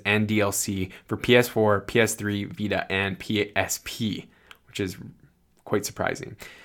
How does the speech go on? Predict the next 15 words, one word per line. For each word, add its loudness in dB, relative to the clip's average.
Um, 4
this 2
is 4
by 2
Janae, 2
uh, 0
I -6
can't -4
say 0
this -4
name. -4
Janae 8
Sitze-, 4
I, 4
Janae 8